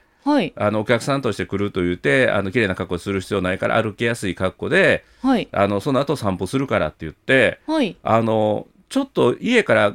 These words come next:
Speaker 2: 五分十分歩くともう山なんですよ。
Speaker 1: へー。
Speaker 2: まあ、山って言っても開けた山なんだけども、
Speaker 1: ええ、ええ。
Speaker 2: その山とか丘を二つ三つ越える散歩に行くんですよ。
Speaker 1: おー。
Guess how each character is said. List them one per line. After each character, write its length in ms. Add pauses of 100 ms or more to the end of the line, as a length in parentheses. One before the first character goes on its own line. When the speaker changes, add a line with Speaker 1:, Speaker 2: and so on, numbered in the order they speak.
Speaker 2:
五 140
分 140
十 80
分 420
歩 180
く 60
と 100
も 200
う 120
山 280
な 120
ん 80
で 80
す 80
よ。 120 (240)
Speaker 1:
へ 240
ー。 60
Speaker 2:
ま 60
あ、 20
山 200
っ 20
て 100
言 20
っ 20
て 60
も 100
開 180
け 100
た 80
山 220
な 120
ん 60
だ 80
け 100
ど 100
も、 280
Speaker 1:
え 60
え、 40
え 200
え。 40
Speaker 2:
そ 80
の 100
山 240
と 120
か 100
丘 280
を 120
二 220
つ 100
三 140
つ 100
越 240
え 100
る 140
散 220
歩 120
に 100
行 100
く 40
ん 60
で 80
す 100
よ。 100 (140)
Speaker 1:
お 420
ー。 60